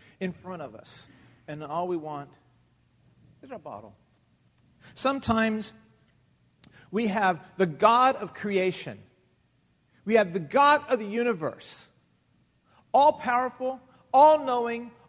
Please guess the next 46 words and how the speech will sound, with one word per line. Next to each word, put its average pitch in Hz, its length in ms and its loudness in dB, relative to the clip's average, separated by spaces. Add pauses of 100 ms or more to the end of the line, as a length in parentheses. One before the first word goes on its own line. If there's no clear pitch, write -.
all-majestic, 277 880 2 (640)
all-sovereign, 214 920 4 (260)
who 254 120 0
understands 285 720 -2 (100)
everything, 208 800 -4 (800)
who 247 120 0
wants 247 240 0
to 233 100 -10
care 262 280 0
for 294 220 4
us 285 120 0
and 262 100 -8
take 254 300 -2
care 269 280 0
of 208 140 -2
us, 214 320 -2 (600)
who 240 80 6
wants 262 180 6
to 226 80 -8
provide 247 500 2
for 220 200 -2
us, 226 180 2 (160)
who 254 80 -2
wants 262 200 0
to 254 120 -4
work 262 320 0
through 254 300 0
us, 214 180 -6 (140)
who 247 80 0
wants 254 220 -2
to 262 120 -10
change 285 460 -4
us, 190 200 -8 (180)
who 247 100 -2
wants 254 220 -2
to 262 100 -4
make 269 200 -2
us 220 220 -4
different 277 400 -2
than 233 140 -2
we 233 140 -2
ever 339 280 4
thought 330 320 6
we 330 80 -12
could 294 260 -12
be, 208 400 -8